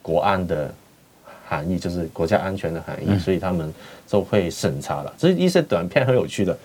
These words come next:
Speaker 1: 他会整理的一些，呃，小的对白啊，要删走什么的。
Speaker 2: 嗯。
Speaker 1: 我这个片不可能啊，六四啊，以前六四其实，其实我觉得人权 OK 的，应该在香港。
Speaker 2: 嗯。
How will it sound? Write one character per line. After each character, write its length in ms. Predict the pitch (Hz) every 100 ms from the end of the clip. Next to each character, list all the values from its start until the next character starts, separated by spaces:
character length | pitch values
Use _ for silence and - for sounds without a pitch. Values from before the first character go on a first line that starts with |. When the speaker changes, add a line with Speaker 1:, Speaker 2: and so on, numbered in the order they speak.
| - - -
Speaker 1:
他 120 | -
会 200 | 120 117 101 - - -
整 280 | - 90 123
理 140 | 92
的 160 | 80 90
一 80 |
些， 380 | 101 110 101 101 - _ _ _ _
呃， 340 | 101 87 80 -
小 340 | - - 85 80
的 540 | 98 95 90 90 92 - -
对 160 | 127
白 300 | 107 - 80
啊， 180 | 87 80
要 80 | 98
删 240 | 98 110
走 140 | 101 85
什 140 | -
么 220 | 78 82
的。 100 | 80
Speaker 2:
嗯。 60 | 73
Speaker 1:
我 100 | 98
这 140 | 180
个 80 | 147
片 400 | 117 - 143 120 110 - _ - _ _ _ _ _ -
不 60 |
可 200 | 131 -
能 200 | 73 69
啊， 80 | 73 - _ _ _ -
六 200 | 113 95
四 340 | - 107 87
啊， 60 | - -
以 100 | 110
前 200 | 101 107
六 140 | 139 131
四 220 | - 120
其 140 | 104
实， 60 | 98
其 140 | -
实 100 | 98
我 140 | 110 90
觉 100 | 92
得 140 | 101 -
人 140 | 92
权 300 | 95 85 90 - - _ - _ _ _
OK 360 | - 110 120 110
的， 160 | 87 80
应 120 | 127
该 120 | 92
在 120 | 92
香 220 | 90 101
港。 140 | 98
Speaker 2:
嗯。 80 | -